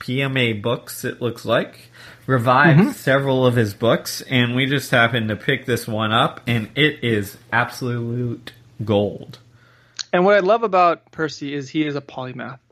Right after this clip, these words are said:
Speaker 2: He is a well-read, well-rounded individual in the humanities, in philosophy, in history, in science at that time. You know, he references reading Marcus Aurelius,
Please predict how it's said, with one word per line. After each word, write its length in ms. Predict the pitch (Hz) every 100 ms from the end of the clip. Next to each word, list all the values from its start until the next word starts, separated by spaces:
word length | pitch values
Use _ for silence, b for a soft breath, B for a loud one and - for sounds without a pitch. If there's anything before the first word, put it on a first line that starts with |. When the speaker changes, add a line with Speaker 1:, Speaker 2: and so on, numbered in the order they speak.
| _ b b b
Speaker 2:
He 220 | _ 156 147
is 160 | 139
a 100 | 147
well-read, 760 | 139 139 147 151 143 139 135 131 _ _
well-rounded 840 | 151 143 143 143 135 135 131 131 b b b b b _
individual 680 | 147 139 139 135 135 139 131 -
in 380 | 143 143 139 135
the 60 |
humanities, 720 | 131 139 151 180 208 214 - - -
in 160 | 139
philosophy, 840 | 131 139 143 156 - 160 180 170 -
in 160 | - 127
history, 520 | - 143 - 160 156
in 120 | 143
science 420 | 135 143 147 147
at 120 | 143
that 180 | - -
time. 440 | - 143 143 143 135 B B B -
You 80 | 151
know, 80 | 143
he 180 | 139
references 640 | 143 147 139 143 135 139 131
reading 440 | 139 139 135 131 b b b b
Marcus 320 | 147 139 131
Aurelius, 720 | 135 147 151 156 147 - -